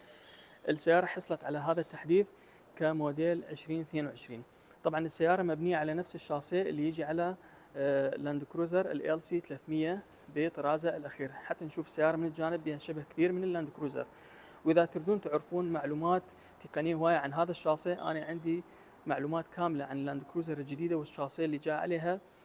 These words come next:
في فيديو Land كروزر ال سي ثلاثمية اللي نزلته على القناة، وراح أخلي لكم رابط الفيديو في خانة الوصف لهذا الفيديو.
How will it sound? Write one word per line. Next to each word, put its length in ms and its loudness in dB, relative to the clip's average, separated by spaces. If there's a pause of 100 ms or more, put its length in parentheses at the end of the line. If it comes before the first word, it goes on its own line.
(240)
في 260 0
فيديو 500 0 (160)
Land 380 -4
كروزر 500 -2
ال 100 0
سي 200 -4
ثلاثمية 400 -6
اللي 120 -2
نزلته 420 -4
على 120 -2
القناة، 400 -2
وراح 240 -4
أخلي 260 -2
لكم 320 -4
رابط 280 2
الفيديو 380 -2
في 100 -16
خانة 300 -4
الوصف 480 -4
لهذا 460 -2
الفيديو. 380 -2